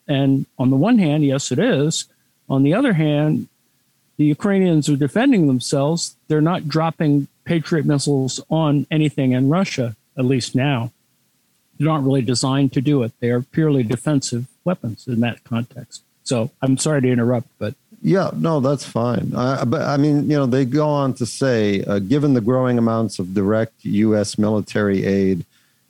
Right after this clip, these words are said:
Speaker 2: including the presence of U S servicemen on the ground,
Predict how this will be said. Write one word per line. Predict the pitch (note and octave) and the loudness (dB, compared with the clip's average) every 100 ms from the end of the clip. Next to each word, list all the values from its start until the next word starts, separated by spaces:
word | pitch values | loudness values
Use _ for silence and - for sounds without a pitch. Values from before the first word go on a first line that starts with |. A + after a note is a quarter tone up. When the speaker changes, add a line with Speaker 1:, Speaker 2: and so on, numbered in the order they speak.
| - | -8
Speaker 2:
including | F#2 - C3 B2 | -4 0 2 2
the | G#2 | 0
presence | - B2 A#2+ A2+ A2+ - | -2 -2 0 0 0 -2
of | F#2+ | 0
U | G2+ A#2 A2+ | 2 2 0
S | - | -2
servicemen | - A#2 A2 - G#2+ G#2+ | -2 0 0 -2 -2 0
on | G2 | 0
the | F#2+ | 0
ground, | G2 G#2 G2 F#2+ G2 | -2 -2 -2 0 -2